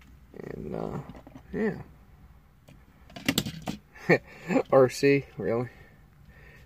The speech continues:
Just those thin little legs, I tell you. Anyway, there is the whole wave of Earthrise Wave two. So, so yeah, very cool.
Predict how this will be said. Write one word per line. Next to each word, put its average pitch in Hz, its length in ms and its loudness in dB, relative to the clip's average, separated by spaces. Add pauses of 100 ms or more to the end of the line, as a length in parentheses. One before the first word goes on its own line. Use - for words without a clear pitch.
(580)
Just - 220 -4
those 113 400 0 (1200)
thin 147 340 0
little 147 220 0
legs, - 420 2
I - 80 -20
tell 123 180 -4
you. - 160 -6 (1160)
Anyway, 170 320 4 (640)
there 151 260 6
is 147 520 2 (680)
the 127 100 0
whole 151 260 8
wave 151 560 8 (800)
of 127 260 4
Earthrise 135 800 6
Wave 139 300 4
two. 135 500 2 (340)
So, 117 420 -2 (920)
so 349 60 0
yeah, 339 180 2 (300)
very 180 200 -4
cool. 185 320 6